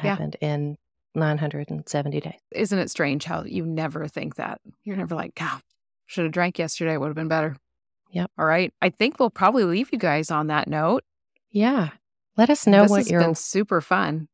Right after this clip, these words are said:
Speaker 2: what your thoughts are. And don't forget to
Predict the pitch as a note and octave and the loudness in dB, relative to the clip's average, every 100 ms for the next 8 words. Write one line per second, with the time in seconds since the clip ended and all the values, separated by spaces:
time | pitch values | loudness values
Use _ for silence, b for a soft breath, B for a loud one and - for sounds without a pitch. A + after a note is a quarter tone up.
0 | _ _ _ G#3 F#3+ F3 D#3+ F3 F3+ - | _ _ _ 0 2 2 4 4 4 2
1 | - F3 F3 F3 E3+ D#3 D#3 F3+ - E3+ | 2 4 4 4 2 0 0 -2 -4 -2
2 | E3 - - D#3+ | 0 -2 -2 -2